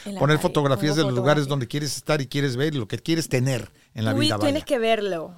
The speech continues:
Speaker 2: Sí.
Speaker 1: sentirlo, verlo, tocarlo, sea lo que sea, pero tú tienes que verlo.
Speaker 2: Entonces, tú tenías
Speaker 1: Escribirlo
Speaker 2: una
Speaker 1: está bien.
Speaker 2: Escribirlo, pero hay que verlos
Speaker 1: Hay
Speaker 2: mejor,
Speaker 1: que verlo.
Speaker 2: claro.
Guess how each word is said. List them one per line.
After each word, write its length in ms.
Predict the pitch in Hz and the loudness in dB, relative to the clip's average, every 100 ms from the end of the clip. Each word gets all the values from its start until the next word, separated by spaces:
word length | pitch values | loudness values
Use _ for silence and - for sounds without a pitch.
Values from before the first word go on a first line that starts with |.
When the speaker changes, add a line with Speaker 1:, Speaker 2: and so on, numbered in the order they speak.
| - | -8
Speaker 2:
Sí. 140 | - | 0
Speaker 1:
sentirlo, 640 | 254 95 302 311 311 302 285 | 0 2 0 0 2 0 0
verlo, 380 | 262 269 269 262 | 0 -2 -2 -4
tocarlo, 560 | 233 - 240 233 233 | -6 -2 0 0 -4
sea 180 | 220 233 | -2 -2
lo 140 | 247 | -2
que 100 | 247 | -4
sea, 240 | 226 233 226 | -6 -4 -4
pero 160 | 220 202 | -4 -8
tú 100 | 196 | -8
tienes 360 | 226 220 226 | -6 -6 -6
que 520 | - 247 226 214 - - _ | -2 2 4 2 0 -6 _
verlo. 560 | 185 180 190 165 120 - _ | -4 2 2 0 -14 -20 _
Speaker 2:
Entonces, 240 | 120 196 | -4 0
tú 60 | 262 | 4
tenías 140 | 339 - | 4 6
Speaker 1:
Escribirlo 140 | 359 453 | 6 6
Speaker 2:
una 80 | |
Speaker 1:
está 200 | - 320 | 4 2
bien. 220 | 233 180 151 | 0 -4 -6
Speaker 2:
Escribirlo, 500 | 131 160 170 214 208 | -2 4 6 6 6
pero 140 | 151 | 4
hay 60 | 160 | 4
que 120 | 185 | 6
verlos 280 | 156 220 120 | 4 4 0
Speaker 1:
Hay 60 | |
Speaker 2:
mejor, 200 | 113 104 | 0 -2
Speaker 1:
que 80 | 220 | -4
verlo. 140 | 190 113 | -4 -2
Speaker 2:
claro. 220 | 104 87 | -2 -4